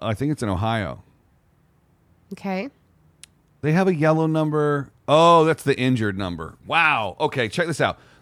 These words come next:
Speaker 1: The Cedar Fair Parks has the highest number of injuries and the lowest amount of deaths. So,
Speaker 2: Okay.
Speaker 1: so over the
Speaker 2: So
Speaker 1: course
Speaker 2: you get
Speaker 1: of its
Speaker 2: injured a lot, but you don't die from your injuries.
Speaker 1: Yeah,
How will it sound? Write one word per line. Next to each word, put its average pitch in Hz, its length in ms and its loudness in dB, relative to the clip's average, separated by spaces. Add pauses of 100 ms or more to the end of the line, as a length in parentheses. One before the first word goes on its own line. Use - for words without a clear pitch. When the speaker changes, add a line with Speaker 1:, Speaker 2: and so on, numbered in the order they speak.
Speaker 1:
The 139 380 4 (320)
Cedar 180 340 2
Fair 185 220 2
Parks 110 600 -2 (720)
has 135 220 -2
the 120 120 -2
highest 131 560 -2
number 160 260 0
of 117 100 -4
injuries 160 760 -6 (440)
and 120 180 -2
the 104 120 0
lowest 104 580 -4
amount 107 240 -2
of 87 100 -14
deaths. - 520 -8 (2000)
So, 254 120 2
Speaker 2:
Okay. 220 340 0
Speaker 1:
so 147 80 4
over 165 220 2
the 175 80 -2
Speaker 2:
So 247 80 -4
Speaker 1:
course 247 160 2
Speaker 2:
you 240 60 -4
get 240 160 2
Speaker 1:
of 190 60 2
its 233 80 2
Speaker 2:
injured 285 300 0
a 220 60 0
lot, 190 260 0
but 165 100 -4
you 175 80 -4
don't 165 200 -4
die 208 220 2
from 196 180 -6
your 180 140 -4
injuries. 139 360 -8
Speaker 1:
Yeah, 131 220 0